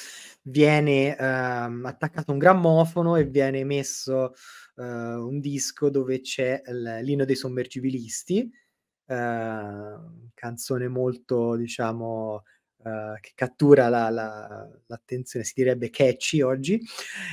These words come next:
Ehm, a un certo punto la scena dove poi questi marinai cantano, sono in superficie, ehm, sono sulla coperta del sommergibile, cantano, c'è un attacco aereo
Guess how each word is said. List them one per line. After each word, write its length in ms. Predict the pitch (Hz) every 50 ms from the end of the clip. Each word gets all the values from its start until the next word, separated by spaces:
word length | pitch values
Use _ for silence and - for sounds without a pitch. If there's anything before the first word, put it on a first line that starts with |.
| 127 - -
Ehm, 1120 | - - 165 165 160 156 151 151 151 143 143 143 143 139 139 135 135 131 131 127 123 120 120 _ _ _ _ _ _ _ _ _ _ _ _ _ _ _ _ _ _
a 60 | -
un 80 | 180 170
certo 220 | 175 226 220 320
punto 260 | 269 254 240 240 -
la 100 | 156 185
scena 420 | 226 226 - - 220 196 220 214 180
dove 240 | 160 147 143 139 131
poi 140 | - 143
questi 240 | 123 139 - - -
marinai 300 | 131 127 127 139 143 135
cantano, 560 | 131 - 160 143 135 127 127 131 - 131 123
sono 220 | 120 - - 127 123
in 80 | 120
superficie, 1120 | 120 - - 127 - 131 127 131 - - 151 147 147 135 - - - 127 120 120 120 - -
ehm, 460 | - 120 117 110 113 110 107 104 110
sono 220 | 110 - 143 135
sulla 180 | 120 - 139 127
coperta 360 | - 143 151 151 135 - -
del 140 | 135 131 131
sommergibile, 720 | - 147 135 139 139 135 135 156 156 135 135 131 131 123 127 - - - - _
cantano, 760 | - 175 160 156 151 151 156 - 175 170 175 185 190 190 185 - - - - - _ _ - - - - _ _ _ _
c'è 420 | - - 208 185 180 180 180 - -
un 120 | 170 160
attacco 380 | 151 - - - - - - 143
aereo 580 | 120 113 110 107 - 165 208 240 233 - _